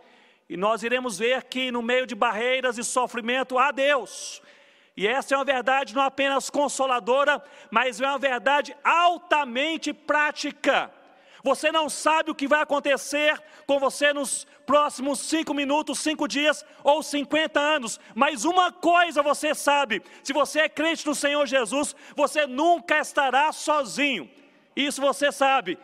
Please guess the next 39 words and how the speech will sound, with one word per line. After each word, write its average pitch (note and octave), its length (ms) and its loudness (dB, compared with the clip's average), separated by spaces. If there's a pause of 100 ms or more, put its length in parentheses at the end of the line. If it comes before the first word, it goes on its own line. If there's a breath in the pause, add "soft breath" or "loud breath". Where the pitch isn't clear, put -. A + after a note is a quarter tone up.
(120)
isso C4 280 -2
eu C#4 120 2
sei, B3+ 420 0 (180 loud breath)
isso C#4 300 -2
é C#4 80 2
transformador. B3+ 960 0 (340 loud breath)
Não G#3+ 100 -4
sei D4 220 0
o D4 40 -2
que C#4 100 -8
me D#4 80 -2
espera, D4 580 0 (240 loud breath)
se - 140 -6
é C#4 80 4
enfermidade, C#4 840 -2 (160 loud breath)
ou C4 120 -6
perseguição, C4+ 920 -2 (220 loud breath)
ou C#4 120 2
uma C#4+ 120 -2
dificuldade, C4 800 -2 (140 loud breath)
ou D4+ 100 0
uma D#4 160 0
grande D4+ 380 0
decepção, C#4 840 -2 (240 loud breath)
ou C#4+ 100 2
talvez C#4+ 400 -2
a C#4+ 120 0
fraqueza D4 600 -2
do C4+ 80 -8
meu C#4+ 140 2
coração, C#4 640 0 (160 loud breath)
um D#4 120 -4
pecado, D#4 800 -2 (100)
eu D#4+ 140 0
não E4 160 0
sei, D#4 480 -2 (140 loud breath)
você D4+ 260 0
não D4 160 -2
sabe, C#4+ 500 -2